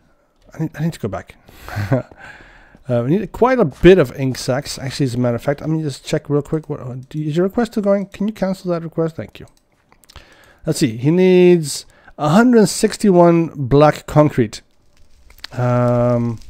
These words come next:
so we need quite a bit of, uh, <laughs> quite a large number of ink sacs. Uh, and the best way to find ink is, of course, um,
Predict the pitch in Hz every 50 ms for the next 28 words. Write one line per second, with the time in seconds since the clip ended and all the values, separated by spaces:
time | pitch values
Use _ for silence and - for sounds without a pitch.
0 | - - _ - - - - - - - - - - - - - - - - -
1 | - - - _ - - _ _ _ _ _ _ - - - - - - - -
2 | - _ - - - - 156 143 139 139 135 135 135 131 - 123 147 180 226 254
3 | 190 - - - 208 247 254 - - 156 135 - - 180 190 190 - - 147 139
4 | 135 123 120 - - _ _ _ _ - - 135 131 131 131 120 104 117 - -
5 | - - - - 190 214 185 139 156 160 170 165 131 143 156 156 139 127 135 147
6 | 160 - - 117 113 - - - - - _ _ _ - - - - - - -
7 | - - - - _ - 123 123 127 123 123 127 - 151 147 151 151 151 220 269
8 | 262 - - 208 185 160 - 175 165 165 160 151 143 - 156 156 147 147 - -
9 | - - 147 127 131 123 - - - 123 120 120 - - - _ - 131 127 120
10 | 120 120 120 117 117 117 117 117 117 120 120 120 -